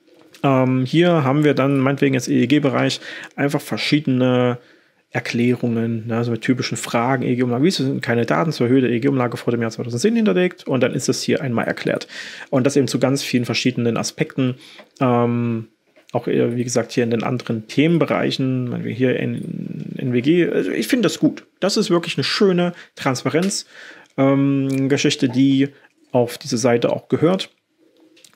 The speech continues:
Und insoweit habt ihr hier Möglichkeiten, äh, euch damit auseinanderzusetzen.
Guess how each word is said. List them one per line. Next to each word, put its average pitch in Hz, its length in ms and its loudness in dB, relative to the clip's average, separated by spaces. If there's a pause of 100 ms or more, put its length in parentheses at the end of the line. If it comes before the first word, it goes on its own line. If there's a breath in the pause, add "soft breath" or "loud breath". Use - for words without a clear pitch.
(140)
Und 135 240 4
insoweit 127 720 2
habt 131 240 -2
ihr 123 60 2
hier 123 140 0
Möglichkeiten, 120 720 -2 (440 loud breath)
äh, - 20 -4
euch 120 240 0
damit 120 220 0
auseinanderzusetzen. 117 720 -8